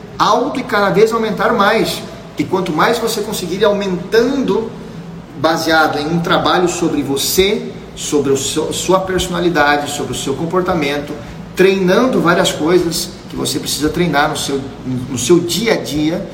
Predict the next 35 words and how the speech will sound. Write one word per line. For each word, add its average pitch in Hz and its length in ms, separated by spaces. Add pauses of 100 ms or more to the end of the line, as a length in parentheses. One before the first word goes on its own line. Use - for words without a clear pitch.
(380)
você 143 280
vai 160 100
aumentando 180 580
o - 40
seu 156 200
índice 151 240
de 151 80
carisma 147 640
e 156 80
com 156 240
isso 147 280
você 139 280
vai 131 340 (280)
obtendo 143 540
cada 135 220
vez 160 240
melhores 147 460
resultados 131 760 (280)
em 151 100
todas 220 460
as 190 120
suas 190 280
frentes 185 480
de 180 60
atuação, 160 640 (260)
em 135 100
seus 165 340
negócios, 165 560
em 127 60
suas 156 240
empresas 156 640 (200)
ou 185 220
em 202 60
seus 190 280
projetos, 147 800